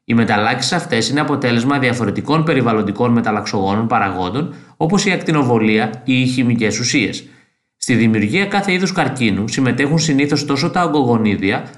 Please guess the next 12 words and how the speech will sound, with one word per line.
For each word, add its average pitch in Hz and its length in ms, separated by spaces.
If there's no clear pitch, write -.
όσο 160 220
και 175 140
τα 160 140
ογκοκατασταλτικά 147 800
γονίδια. 98 560
Για 113 180
παράδειγμα, 101 640
στον 127 200
καρκίνο 117 360
του 196 100
παχαίου 143 320
σεντέρου 110 520